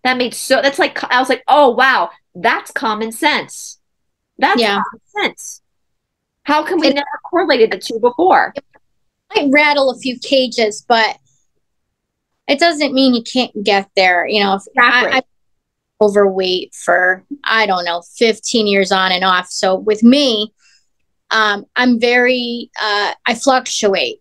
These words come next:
Speaker 2: and I've been fluctuating. I'll, I'll be a hundred and ten pounds, and then I'll gain forty pounds. Go back down to a hundred twenty pounds, gain another forty pounds. So I could be a little toothpick,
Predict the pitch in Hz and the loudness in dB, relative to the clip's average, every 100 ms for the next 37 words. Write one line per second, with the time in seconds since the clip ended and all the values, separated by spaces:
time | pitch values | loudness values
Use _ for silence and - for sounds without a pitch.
0 | - 220 214 214 247 254 254 220 208 - | -6 -2 0 0 2 2 2 0 -2 0
1 | 196 185 185 175 196 208 - 226 233 190 | 0 0 -2 -2 0 0 0 0 0 0
2 | 226 196 - 233 226 220 208 202 214 196 | 0 0 0 -2 0 0 -2 -4 -6 -6
3 | - 202 202 208 202 196 196 185 196 196 | -4 -2 0 -2 -2 -2 -2 0 -2 0
4 | 196 190 - 208 202 196 190 170 170 277 | -4 -8 0 0 2 -4 -2 -2 -4 -10
5 | - _ _ _ _ - - 254 226 208 | -12 _ _ _ _ -20 -2 0 2 0
6 | 208 220 220 202 214 220 208 - 220 214 | 0 -2 0 0 2 2 2 0 -2 -2
7 | 214 196 202 208 202 196 190 190 185 175 | -2 -2 0 0 0 0 0 0 0 0
8 | - 117 92 233 - - - - - 247 | -2 -6 -8 -12 -16 -12 -8 -6 0 2
9 | 226 262 233 214 220 190 - 269 277 - | 2 0 2 4 4 0 0 0 0 0
10 | 294 311 311 | 2 2 2